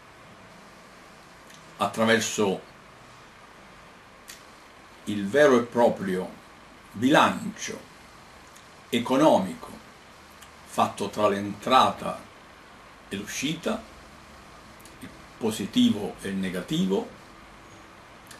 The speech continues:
perché ogni uomo possa assumere liberamente la sua veste interiore, fissare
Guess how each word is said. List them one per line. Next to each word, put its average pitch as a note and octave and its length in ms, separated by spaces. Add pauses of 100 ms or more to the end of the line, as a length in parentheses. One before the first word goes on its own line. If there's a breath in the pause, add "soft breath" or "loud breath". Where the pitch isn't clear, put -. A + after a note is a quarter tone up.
(960 loud breath)
perché F#3+ 800 (540)
ogni C#3 300
uomo E3 560 (920)
possa - 560 (440)
assumere F#2 840 (240)
liberamente G#2+ 1120 (760 loud breath)
la C3+ 200
sua D#3 300
veste G2 460
interiore, G#2+ 800 (2500)
fissare G3+ 880